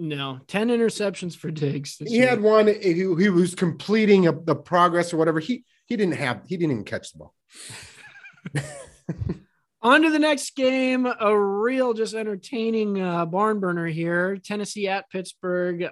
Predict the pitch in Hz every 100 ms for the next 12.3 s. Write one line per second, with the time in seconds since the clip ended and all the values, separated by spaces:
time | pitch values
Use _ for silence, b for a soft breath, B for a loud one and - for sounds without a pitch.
0 | 156 185 190 180 165 180 - - 170 160
1 | 165 165 156 160 160 156 147 147 139 131
2 | 127 127 - _ _ - 165 165 - 151
3 | 147 185 185 180 - 170 151 143 165 165
4 | 147 - - - 151 170 185 180 185 185
5 | 202 196 175 175 170 165 165 160 - _
6 | _ _ _ 202 226 233 156 - 151 143
7 | 127 131 135 135 135 143 - 151 165 -
8 | - 147 - 165 160 160 _ 165 151 147
9 | 156 143 143 143 139 143 - 147 - _
10 | b b b b - 196 180 - - 196
11 | 196 190 180 160 143 175 143 151 143 143
12 | 139 - -